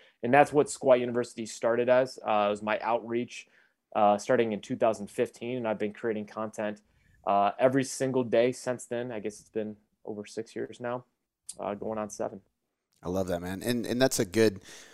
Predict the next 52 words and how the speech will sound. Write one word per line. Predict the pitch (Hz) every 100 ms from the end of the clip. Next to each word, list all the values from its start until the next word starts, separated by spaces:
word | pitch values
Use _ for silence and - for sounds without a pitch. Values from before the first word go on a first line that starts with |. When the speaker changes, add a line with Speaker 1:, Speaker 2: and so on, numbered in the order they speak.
| - - _ _ _ -
Speaker 2:
it's | - - - -
cool | - 147
because, | 117 123 107 95 -
I | 107
mean, | 113 104
one, | 113 107
your, | 104 101
your | 92 95
platforms | - 104 101 87
are | 90
big | 92 85
now, | 82 82 90
right? | 87
I'm | 78 85
sure | 92
you | 87
got | 87 80
millions | 98 92
of | 92
downloads | 87 87 82
on | 87
your |
podcast. | - 80 - 82 80
You | -
have |
a | -
great | 82 -
podcast, | 82 80 82 82 - - - - -
uh, | 87
millions | 85 107 113 104
of |
followers | 95 101 98 98
on | 92 92 95 -
Instagram. | 90 - 80 82 -
So | 85 85 _
it's | 98 92 80
reaching | 104 120 117 107
a | 90
ton | - 82
of |
people. | - 107 92 80 -
And | 117
it's | 107
cool | - 135
that |
you | 87
said, | 110 92
you | 87
know, |
seven | - 85
years, | 82 85
because | - 92 76 -